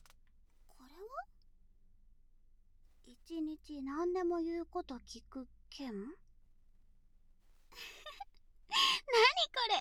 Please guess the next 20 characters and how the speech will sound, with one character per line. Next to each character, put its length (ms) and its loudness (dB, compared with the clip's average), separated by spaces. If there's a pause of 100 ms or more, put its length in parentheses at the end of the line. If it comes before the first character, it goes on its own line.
(1600)
れ？ 20 -10
<laughs> 60 -2
も 200 6
し 160 -4
か 200 2
し 60 -12
て 220 -4
誕 320 0
生 160 2
日 120 -2
プ 120 -4
レ 160 2
ゼ 140 -2
ン 60 -4
ト 100 -10
買 240 -2
え 40 0
な 120 0
か 140 -6
っ 40 -6